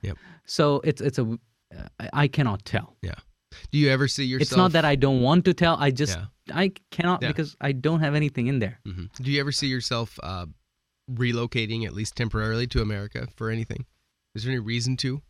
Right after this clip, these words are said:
Speaker 2: Um, at the moment, I don't see a
Speaker 1: Yeah.
Speaker 2: reason to relocate to the United States because, I mean,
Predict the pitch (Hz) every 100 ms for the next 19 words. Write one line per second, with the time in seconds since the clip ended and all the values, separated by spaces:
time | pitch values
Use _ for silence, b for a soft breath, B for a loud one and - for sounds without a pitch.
0 | _ _ _ _ _ - - _ _ _
1 | _ _ _ _ - B B B B B
2 | _ _ _ - 151 151 156 160 165 196
3 | 202 180 151 131 113 117 120 113 95 95
4 | 123 113 92 87 110 104 101 98 95 104
5 | 95 - 95 95 90 90 90 - 101 -
6 | 143 180 165 123 - _ - - 180 196
7 | 160 131